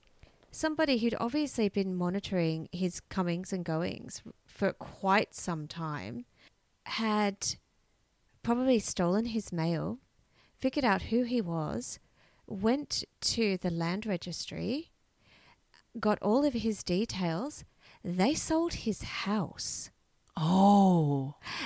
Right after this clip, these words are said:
Speaker 1: And this new person inside was
Speaker 2: My
Speaker 1: like, "What the
Speaker 2: God.
Speaker 1: fuck are you talking about? This is my house." And, and they were like, "Yeah, we got it for a bargain, a hundred and thirty-one thousand
Speaker 2: Oh.
Speaker 1: pounds." Right? But this is my
Speaker 2: No.
Speaker 1: house.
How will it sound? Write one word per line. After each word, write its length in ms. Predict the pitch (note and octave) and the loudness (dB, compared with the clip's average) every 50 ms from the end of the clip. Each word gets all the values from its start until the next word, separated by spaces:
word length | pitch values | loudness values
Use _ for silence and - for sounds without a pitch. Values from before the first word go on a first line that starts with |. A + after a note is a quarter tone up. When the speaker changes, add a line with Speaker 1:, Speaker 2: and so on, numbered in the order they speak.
| - _ - | -2 _ 6
Speaker 1:
And 300 | C4+ C#4 C#4 C4+ - - - | 6 6 6 4 0 -4 -4
this 340 | G#3 C4+ D#4 D#4+ - - | -2 0 0 0 0 0
new 200 | C4 C4 D#4 F#4 | -2 0 0 0
person 380 | F#4+ - F#4 E4+ D4+ - - C#4 | 0 2 4 2 4 4 2 0
inside 300 | A#3 G#3+ - C4+ D#4+ F#4+ | 0 0 2 4 6 8
was 100 | G4+ - | 8 8
Speaker 2:
My 20 | - - | 10 8
Speaker 1:
like, 100 | B3+ - - - | 8 6 6 8
"What 520 | G#3+ G3+ A3 C#4 F4 F#4+ F4 D4+ B3 G3+ F#3 | 10 12 12 12 12 12 12 12 12 12 12
the 60 | - | 12
Speaker 2:
God. 100 | - - | 12 10
Speaker 1:
fuck 160 | - A4 A4+ - | 8 6 6 6
are 40 | |
you 60 | G4 - | 2 4
talking 300 | - F#4 F#4+ F#4+ A#4+ A4+ | 6 4 4 4 4 6
about? 240 | G#4+ G4+ C4+ A#3+ | 10 10 10 10
This 180 | A3+ F#4+ G4 - | 8 4 0 0
is 140 | A4+ G4 F4+ | -2 0 4
my 160 | F#4 E4+ D4+ | 6 6 8
house." 320 | D#4 E4+ F#4+ G4 E4 - C#4+ - - G#3+ | 10 10 10 8 8 4 0 -4 -2 0
And, 240 | - D#4 D#4+ C#4+ - _ _ - _ _ _ _ | 0 0 0 0 -6 _ _ -20 _ _ _ _
and 180 | - C4 C#4 C#4 | -2 0 2 2
they 80 | C#4 C4+ | 2 2
were 60 | C#4 | 4
like, 160 | C#4 C4 B3 - | 2 2 2 2
"Yeah, 100 | F#4 E4+ | 0 0
we 80 | D#4+ D#4 | 0 0
got 140 | - F#4+ E4 | 0 2 0
it 80 | C#4 | 2
for 100 | - C4+ | 0 0
a 40 | A3 | 0
bargain, 400 | - F#3 F3+ G3 A3+ - A3 F#3+ | 2 2 4 2 2 2 0 -2
a 60 | F#3 | -2
hundred 300 | G3+ A#3+ A#3+ A#3 A3 A3+ G#3+ | -2 -2 -4 -4 -4 -6 -6
and 80 | G#3 - | -6 -4
thirty-one 420 | G#3 G3 F#3 F#3+ F3+ F3+ F3 E3+ | -2 -2 -2 -2 -2 -4 -4 -4
thousand 840 | - - F#3 E3 D#3+ E3 E3+ F3 - F#3 E3+ E3 D#3 C#3+ B2 - - - _ _ _ _ - | -6 -6 -4 -4 -2 -2 -4 -6 -6 -8 -8 -8 -8 -10 -12 -12 -14 -16 _ _ _ _ 12
Speaker 2:
Oh. 320 | F4+ A#4+ C#5 A4 - - - | 12 12 12 12 12 6 0
Speaker 1:
pounds." 760 | A#3 B3+ G#3 G3 G3+ F5+ E5 C#5+ - D4+ G#4+ - - - - _ _ _ - - _ - | 2 4 8 12 12 12 12 12 12 12 6 -6 -10 -14 -14 _ _ _ -20 -16 _ 0
Right? 360 | F#3+ F#3 F3 F#3+ C#4+ F#4+ - - - - - | 4 6 6 6 6 6 2 -2 -14 0 6
But 140 | D#4+ D4+ A3+ | 6 6 8
this 200 | D4 G4+ G#4 - | 8 4 6 6
is 200 | A#4+ G#4+ C#4 A#3 | 4 2 2 2
my 540 | A3+ G#3 G#3 G#3+ A3+ B3+ B3 A#3 G#3+ G#3 G#3 | 2 4 6 8 10 12 12 12 12 10 10
Speaker 2:
No. 60 | A#3 C4+ C4+ C4+ C4 C#4+ F4 A4 C5+ - A#4+ - | 8 6 6 8 10 10 10 12 10 8 8 6
Speaker 1:
house. 240 | F#3+ D3+ D3 - | 4 2 -2 -6